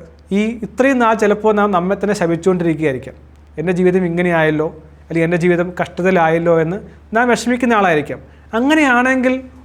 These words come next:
ഒന്ന് സ്വയം സോറി പറയാൻ. So, ഈ ടെക്നിക്കിലെ ഏറ്റവും ആദ്യ സ്റ്റെപ്പ് എന്ന് പറയുന്നത് സോറി പറയുക എന്നുള്ളതാണ്. നമ്മെ വേദനിപ്പിച്ചിട്ടുള്ള, നമ്മെ ദുഃഖിപ്പിച്ചിട്ടുള്ള, നമ്മെ കരയിപ്പിച്ചിട്ടുള്ള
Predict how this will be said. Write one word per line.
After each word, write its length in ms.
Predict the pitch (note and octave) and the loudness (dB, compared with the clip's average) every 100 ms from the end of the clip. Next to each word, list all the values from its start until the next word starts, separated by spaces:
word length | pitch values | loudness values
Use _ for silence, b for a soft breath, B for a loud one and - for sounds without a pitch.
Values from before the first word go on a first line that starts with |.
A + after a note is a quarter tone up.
| - | -4
ഒന്ന് 220 | A3 A#3 | -2 -2
സ്വയം 440 | A3+ - G3+ A#3 | -4 -2 0 0
സോറി 340 | A#3+ - G#3+ A3 | -4 2 4 4
പറയാൻ. 320 | G3+ D#3+ B2+ - - - - - - b b b - - | 4 0 -2 -10 -20 -20 -20 -20 -20 b b b -20 -18
So, 80 | - | -4
ഈ 120 | G#3+ C4 | 0 0
ടെക്നിക്കിലെ 520 | B3+ - A3 A3+ G#3+ | 0 -2 -4 0 2
ഏറ്റവും 440 | G3+ G3+ A#3+ A3 | 2 2 0 2
ആദ്യ 200 | F#3 F#3+ | 0 0
സ്റ്റെപ്പ് 280 | G3 F3+ F3+ | -4 -4 -2
എന്ന് 100 | F3+ | 0
പറയുന്നത് 360 | D#3+ D#3+ D#3 D#3+ B B B - | 0 0 -2 -4 B B B -8
സോറി 260 | - F3 G#3 | -2 2 4
പറയുക 380 | F3+ D3+ D3 C#3 | 2 0 -2 -4
എന്നുള്ളതാണ്. 340 | B2+ A#2+ A2 - b b - | -6 -10 -14 -18 b b -8
നമ്മെ 260 | D#3 F3 G#3+ | -4 0 4
വേദനിപ്പിച്ചിട്ടുള്ള, 880 | G3 F#3+ G3 G3 F#3+ F3 F3 G#3+ - b b - | 4 4 2 -4 -6 -2 0 -2 -10 b b -10
നമ്മെ 300 | D3+ D#3 F#3+ | -4 -2 2
ദുഃഖിപ്പിച്ചിട്ടുള്ള, 800 | G3+ G3 - G#3 - F#3+ F3+ F#3 A3 B B D#3 | 2 2 0 -2 -2 -4 -2 -2 -6 B B -4
നമ്മെ 300 | D#3+ G3 A3 | -2 0 0
കരയിപ്പിച്ചിട്ടുള്ള 880 | F#3 F#3 F#3+ G3+ F#3+ F#3 F3 E3 B | 2 4 4 2 0 0 0 -2 B